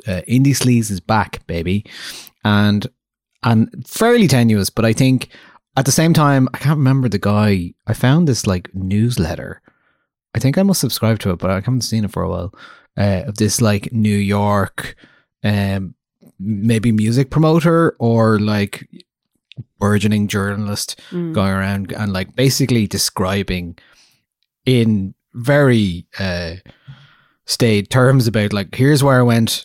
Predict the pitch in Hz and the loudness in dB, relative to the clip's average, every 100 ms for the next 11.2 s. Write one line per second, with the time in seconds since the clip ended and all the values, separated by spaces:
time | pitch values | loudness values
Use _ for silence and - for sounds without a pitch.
0 | - 120 117 110 107 95 92 - _ - | -4 0 0 0 0 -2 -4 -8 _ -6
1 | 107 135 120 123 110 113 110 101 - - | 0 2 2 2 2 0 0 -2 -4 -8
2 | - - - 123 143 139 120 123 127 139 | -14 -12 -6 0 2 2 0 0 2 2
3 | 135 147 127 156 165 - 139 139 127 95 | 2 2 2 2 2 0 2 2 2 0
4 | 82 160 98 92 85 - - _ _ _ | 0 -2 -2 -4 -6 -12 -20 _ _ _
5 | _ _ _ - 110 - - 110 113 101 | _ _ _ -4 -2 -2 -2 0 2 0
6 | 90 87 98 101 98 95 - 156 160 147 | -2 -6 -6 -4 -6 -6 0 2 2 2
7 | 147 135 123 143 180 165 117 117 - _ | 2 2 2 2 4 4 2 0 -4 _
8 | - 143 139 139 - 104 95 90 98 - | -2 0 0 -2 -2 -2 -2 -6 -10 -16
9 | - _ _ _ - 117 123 151 147 120 | -20 _ _ _ -8 -4 2 2 2 2
10 | 123 156 214 214 170 165 120 113 120 117 | 2 2 2 0 0 -2 -2 0 0 -2
11 | 110 | -2